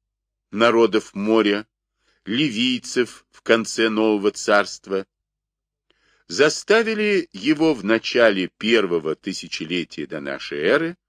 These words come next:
не только отказаться от осуществления имперских планов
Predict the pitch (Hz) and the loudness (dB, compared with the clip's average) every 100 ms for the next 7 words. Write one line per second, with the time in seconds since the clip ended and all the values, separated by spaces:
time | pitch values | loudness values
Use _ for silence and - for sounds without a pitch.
0 | _ _ _ _ _ _ - 135 - 170 | _ _ _ _ _ _ 0 0 4 6
1 | 151 120 120 117 - 113 104 113 95 - | 6 6 4 4 2 0 4 2 2 -2
2 | - 85 - 104 101 _ - 107 - 101 | -4 -4 -2 -2 -2 _ -6 -6 -6 -10
3 | - 95 - 90 107 104 90 85 - 95 | -8 -10 -10 -2 0 0 -4 -6 -8 -10
4 | 87 98 90 - - 85 _ 87 87 80 | -6 -2 -2 -2 -12 -14 _ -4 -4 -4
5 | 73 | -8